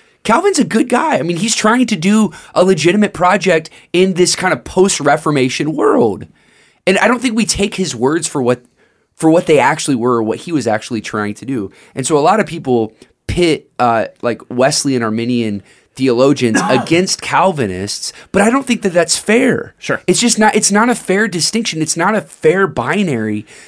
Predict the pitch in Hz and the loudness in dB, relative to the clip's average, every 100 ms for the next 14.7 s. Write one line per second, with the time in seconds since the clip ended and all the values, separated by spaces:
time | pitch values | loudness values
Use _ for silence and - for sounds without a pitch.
0 | _ - 156 156 196 233 123 107 101 - | _ -2 -2 0 0 2 0 -4 -8 -14
1 | _ _ _ _ - 160 147 104 _ _ | _ _ _ _ -2 0 0 -6 _ _
2 | _ _ _ _ _ _ - 127 196 - | _ _ _ _ _ _ -12 0 2 2
3 | - _ _ _ _ _ 135 165 - 180 | -6 _ _ _ _ _ -4 0 0 -2
4 | 151 156 180 185 175 160 147 135 156 143 | -2 2 2 0 -4 -6 -4 -4 -2 -4
5 | 123 120 113 - _ _ - 139 - 135 | -4 -4 -6 -12 _ _ -4 -2 0 0
6 | 135 123 - 131 131 - 131 131 170 139 | 2 0 0 -2 -2 -6 -2 -2 0 -4
7 | 117 127 151 - 107 101 110 _ _ - | -4 -4 -6 -6 -6 -6 -10 _ _ -6
8 | 113 143 165 156 123 - 147 131 - - | 2 2 2 -4 -8 -2 -2 -2 -6 -4
9 | 127 127 123 113 113 151 135 92 - 85 | -2 -2 -2 -2 0 0 -2 -6 -12 -14
10 | - 92 - _ 135 139 131 - - 120 | -12 -14 -14 _ 0 2 2 -2 -8 -6
11 | 113 101 - _ _ - 139 117 - 120 | -6 -8 -10 _ _ -10 -6 -6 -4 -4
12 | 113 - 101 95 - - - - - - | -4 -6 -8 -8 -10 -12 -8 -8 -8 -12
13 | - - _ _ _ _ _ - - 135 | -14 -18 _ _ _ _ _ -8 -8 -6
14 | 120 165 185 131 113 110 | 0 0 2 0 0 -4